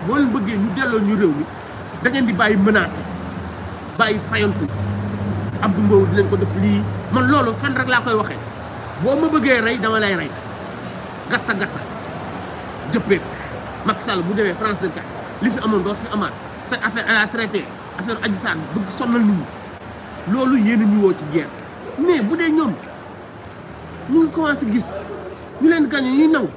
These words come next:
Man, ku ma ne woon Antoine Diome ak li mu doon xataraayu yëpp, sous-préfet ñu jaay yow. Ku ma ne woon Antoine Diome dina defar élection yi ñu ko ci gagné, du ma ko gëm. Kon ñun tamit suñu discours, il faut que ñu tempérer ko.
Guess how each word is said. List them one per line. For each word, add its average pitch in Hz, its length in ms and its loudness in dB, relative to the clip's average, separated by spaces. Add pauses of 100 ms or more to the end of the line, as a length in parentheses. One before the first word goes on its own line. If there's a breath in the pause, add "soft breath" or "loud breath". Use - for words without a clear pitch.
(420)
Man, 220 220 -2 (340)
ku - 80 -10
ma 330 80 -2
ne 294 60 0
woon 208 180 0
Antoine 240 300 -2
Diome 165 160 0 (280)
ak - 220 -8 (480)
li 226 100 0
mu 311 200 4
doon 302 120 -2
xataraayu 254 680 -2
yëpp, 320 120 6 (1000)
sous-préfet 254 540 0
ñu 226 240 2
jaay 226 160 0
yow. 135 160 0 (920)
Ku 285 60 -6
ma 311 80 0
ne 285 80 2
woon 247 180 -4
Antoine 254 260 -4
Diome 185 220 -2
dina 262 160 -4
defar - 280 -8
élection 226 280 -4
yi 196 60 2
ñu 226 80 -2
ko 233 140 -6
ci 247 80 -4
gagné, 185 260 0
du 160 60 0
ma 175 80 4
ko 143 160 -6
gëm. 110 100 -8 (1080)
Kon 302 100 0 (100)
ñun 294 120 8
tamit 214 240 0 (180)
suñu 269 160 4
discours, 196 420 -2
il 185 60 -12
faut 233 120 -10
que 208 120 -6
ñu 202 120 0 (300)
tempérer 202 300 0 (120)
ko. - 80 -12